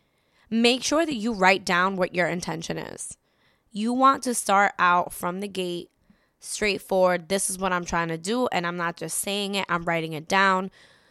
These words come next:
so that you can start to visualize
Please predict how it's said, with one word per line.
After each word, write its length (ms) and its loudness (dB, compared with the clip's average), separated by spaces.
so 240 -2
that 140 -4
you 120 -4
can 200 -4
start 340 2
to 460 -4
visualize 960 -4